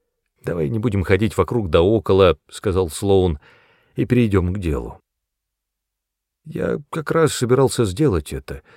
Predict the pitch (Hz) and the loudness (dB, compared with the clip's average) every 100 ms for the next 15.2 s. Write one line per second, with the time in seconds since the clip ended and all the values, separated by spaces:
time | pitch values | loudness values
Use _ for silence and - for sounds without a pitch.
0 | _ _ - 151 143 113 95 87 127 - | _ _ -8 -2 2 2 0 -2 -4 -4
1 | 78 62 - - 82 _ _ _ _ _ | -8 -8 -12 -14 -18 _ _ _ _ _
2 | _ _ _ - 160 139 139 127 90 113 | _ _ _ -4 -2 0 2 2 2 2
3 | 131 135 123 107 92 76 - 101 143 131 | 4 4 2 0 -2 -6 -8 -6 -4 2
4 | 139 127 113 85 110 131 117 - 123 101 | 4 6 6 2 -4 -6 -8 -4 -2 2
5 | 87 - 101 117 123 101 104 104 104 - | 0 -2 -6 -4 -4 -2 -2 -4 -6 0
6 | 113 - - 107 117 143 92 73 - 71 | -2 -2 -6 -2 0 0 0 -2 -10 -14
7 | 80 _ _ _ _ _ _ _ _ - | -16 _ _ _ _ _ _ _ _ -8
8 | 76 73 67 - - 80 123 127 85 - | -6 -6 -6 -6 -6 0 4 6 6 2
9 | - 156 139 135 113 127 120 110 92 71 | 4 4 6 4 4 2 4 4 4 2
10 | - - - - - _ - 151 147 127 | -4 -14 -16 -20 -20 _ -8 -2 0 2
11 | 92 90 98 123 - 69 - 76 - _ | 2 2 0 -4 -8 -12 -12 -14 -18 _
12 | _ _ _ _ _ - 131 139 139 135 | _ _ _ _ _ -8 0 4 4 6
13 | 131 127 123 120 110 110 101 123 117 113 | 6 6 4 6 4 4 6 8 8 6
14 | - 113 107 104 98 - 110 76 - - | 4 4 6 4 2 0 -2 -2 -8 -14
15 | 76 | -16